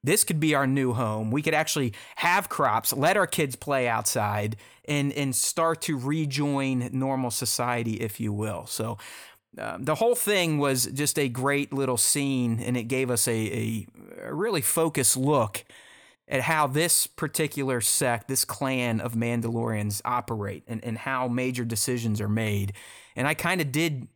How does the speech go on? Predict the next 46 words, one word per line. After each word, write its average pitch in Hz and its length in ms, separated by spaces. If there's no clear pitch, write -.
dig 139 380
the, 117 320
the 120 140
tribal 127 800
approach 110 520
to 101 220
it. - 160
You 143 160
are 160 160
right. 135 240
It 123 100
is 143 200
very, 123 500
<laughs> - 220
you 214 240
know, 165 120
sit 170 220
around 156 280
the 135 60
campfire, 131 1000
you 127 80
know, 127 100
maybe, 143 360
maybe 151 260
the 131 80
chief's 175 440
not 135 420
doing 143 220
anything. 147 380
The 110 80
chief's 156 340
just 143 200
observing 139 680
and, 117 220
and, 123 260
and 120 160
the 120 120
other, 131 140
you 127 120
know, 113 100
the 110 80
braves 131 640
or 113 140
the 107 180
elders, 131 600
they're 127 260